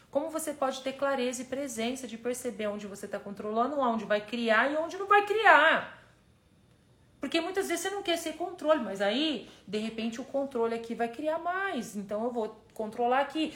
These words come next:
De repente, o controle aqui não vai criar mais. Então, eu não vou criar, entendeu?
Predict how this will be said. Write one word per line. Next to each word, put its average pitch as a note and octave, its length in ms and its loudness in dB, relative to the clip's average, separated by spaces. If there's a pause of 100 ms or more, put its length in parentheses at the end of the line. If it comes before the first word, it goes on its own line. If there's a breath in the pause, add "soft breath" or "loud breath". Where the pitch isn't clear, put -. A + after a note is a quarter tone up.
(160 loud breath)
De A3+ 80 -4
repente, A#3+ 400 -2
o C#4 40 -4
controle C#4 400 -2
aqui C#4 160 -8
não D4+ 120 -4
vai D#4 160 0
criar E4 340 0
mais. F4 440 0
Então, A#3+ 220 -4
eu C#4 60 -8
não D4 60 -10
vou C#4 160 -4
criar, D4 520 -8
entendeu? B3 440 4